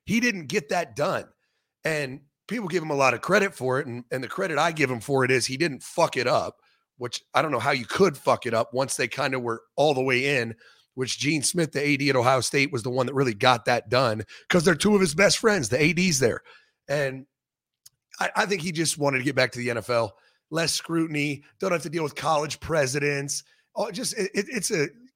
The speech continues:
college is so f-, political, where you go be the, whatever he is, the president of the Bears. It's like, what do you have to deal with? You, you, you're, you're the boss. You have to deal with the owner. That's about it. And then you can fire G Ms, do whatever you want.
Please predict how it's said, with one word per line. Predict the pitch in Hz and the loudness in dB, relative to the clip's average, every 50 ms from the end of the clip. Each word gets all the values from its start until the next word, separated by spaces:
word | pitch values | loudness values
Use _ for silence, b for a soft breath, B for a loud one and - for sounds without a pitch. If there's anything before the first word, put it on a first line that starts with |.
| - - - | -16 -8 -2
college | - 185 240 247 226 170 131 | 2 4 6 6 4 4 2
is | 143 120 - | 0 0 0
so | - - 180 165 165 143 120 | 0 0 0 2 2 2 0
f-, | 98 - - - - _ _ _ - | 0 -4 -10 -20 -20 _ _ _ -8
political, | 120 135 139 143 139 131 123 - 104 80 - _ b b b b b | -6 -4 -2 -2 -2 -2 -2 -4 -6 -10 -10 _ b b b b b
where | - 147 | -6 -4
you | 156 185 190 | -4 -2 2
go | 170 185 165 | 2 2 2
be | 143 180 180 160 | 2 0 -2 0
the, | 160 135 123 | 2 2 2
whatever | 135 143 147 160 135 120 | 2 0 0 0 0 0
he | 113 113 110 | -2 -2 -2
is, | 104 104 | -4 -6
the | 110 101 | -8 -6
president | - - 170 165 139 160 165 165 151 143 | -2 0 2 2 2 0 -2 -4 -4 -4
of | 131 | -4
the | 120 | -4
Bears. | 104 131 131 139 127 113 107 110 107 - - - b b b b | 0 2 2 4 2 2 0 0 -2 -4 -4 -6 b b b b
It's | b b | b b
like, | 147 - | -4 -2
what | 139 170 | 0 0
do | 175 | 0
you | 175 | 0
have | 151 135 | 0 0
to | 127 | -2
deal | 135 151 139 120 | -2 0 0 0
with? | 110 92 - - - | 0 0 -4 -8 -10
You, | - 135 131 | -8 -8 -8
you, | 143 120 127 - - | -8 -10 -16 -12 -4
you're, | 131 156 160 160 | -2 -2 -2 0
you're | 165 165 175 170 | -2 -2 -2 0
the | 175 | 2
boss. | 175 160 143 135 143 147 - - - - _ _ _ _ - | 4 6 8 8 6 6 2 -2 -6 -8 _ _ _ _ -8
You | 156 151 | -6 -6
have | 139 | -6
to | 147 | -4
deal | 156 170 165 | -2 -2 -2
with | 156 | -2
the | 175 196 | -2 0
owner. | 214 175 190 185 180 143 113 123 139 - _ _ _ _ _ - | 2 2 4 4 4 2 2 0 -2 -6 _ _ _ _ _ 0
That's | 147 143 - 165 | 0 0 0 2
about | 147 156 160 160 131 | 2 4 4 4 4
it. | 113 - - _ _ _ _ _ _ - | 2 0 -2 _ _ _ _ _ _ -8
And | 135 135 | -6 -4
then | 135 | -4
you | 139 139 127 | -6 -6 -8
can | 123 - 131 107 | -8 -10 -10 -8
fire | - - 175 175 151 165 156 | -2 2 4 4 4 4 0
G | 123 139 160 156 | -2 -2 0 2
Ms, | 147 143 147 147 151 139 120 | 4 4 4 2 0 -2 -4
do | 131 165 | -2 0
whatever | 175 190 165 156 160 | 0 2 2 0 0
you | 156 147 147 | 0 -2 -2
want. | 147 123 98 82 | -2 -2 -4 -6